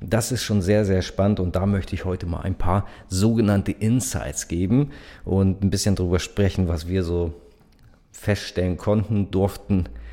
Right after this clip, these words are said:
in Klammern mussten. Ja, beginnen wir mal damit, ähm, dass sich Unternehmen im Grunde gar nicht mit dem Online-Thema oder mit dem Thema Internet beschäftigen.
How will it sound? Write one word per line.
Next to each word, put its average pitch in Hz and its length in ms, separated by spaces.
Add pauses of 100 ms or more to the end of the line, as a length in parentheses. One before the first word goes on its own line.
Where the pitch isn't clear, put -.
(480)
in 110 200
Klammern 101 480
mussten. 95 600 (1400)
Ja, 117 180
beginnen 104 480
wir 147 100
mal 110 240
damit, 127 800
ähm, 98 480
dass - 260
sich - 240
Unternehmen 101 760 (500)
im 104 180
Grunde 131 540
gar 98 400
nicht - 580 (520)
mit 113 260
dem 107 240
Online-Thema 127 1040
oder 90 140
mit 80 180
dem 78 140
Thema 92 260
Internet 107 460
beschäftigen. - 640